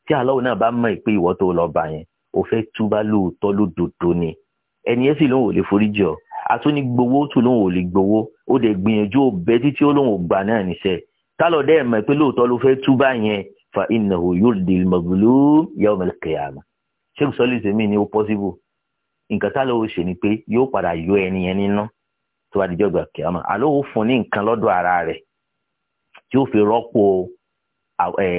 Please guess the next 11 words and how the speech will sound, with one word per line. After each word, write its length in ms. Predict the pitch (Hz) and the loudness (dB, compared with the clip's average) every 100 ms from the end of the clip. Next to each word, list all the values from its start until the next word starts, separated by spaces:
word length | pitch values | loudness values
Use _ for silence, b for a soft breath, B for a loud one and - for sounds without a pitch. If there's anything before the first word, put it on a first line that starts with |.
| 76 | -2
ẹ, 260 | 85 82 - | -2 -2 -2
àbòsí 400 | 90 73 85 98 | -4 -4 -8 -4
tó 100 | 110 95 | -2 -2
ṣe 140 | 95 | -2
fúngbà 260 | 87 104 92 | -2 0 0
lọ́wọ́ 160 | 80 80 | -2 -4
yẹn. 80 | 76 | -2
Àló 160 | 98 139 | 0 2
ó 60 | 123 | 2
yọ 200 | 110 101 | 0 0
nínú. 220 | 98 | -2